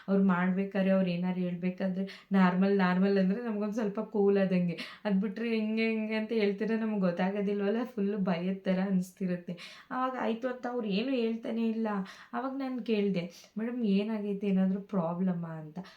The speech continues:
"ಅದಕ್ಕೆ ನೀವು ಚೆನ್ನಾಗಿ ಊಟ ಮಾಡ್ಕೊಬರ್ಬೇಕಿತ್ತು" ಅಂತ ಅವ್ರು ಹೇಳಿದ್ರು.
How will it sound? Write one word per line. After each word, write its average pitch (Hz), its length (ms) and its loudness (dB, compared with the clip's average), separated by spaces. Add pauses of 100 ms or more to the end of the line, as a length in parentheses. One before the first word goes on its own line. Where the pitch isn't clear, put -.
(100)
"ಅದಕ್ಕೆ 254 360 -6
ನೀವು 285 240 -4
ಚೆನ್ನಾಗಿ 247 380 -4
ಊಟ 226 260 0
ಮಾಡ್ಕೊಬರ್ಬೇಕಿತ್ತು" 180 1120 -4
ಅಂತ 165 240 -8
ಅವ್ರು 185 240 0
ಹೇಳಿದ್ರು. 165 400 -8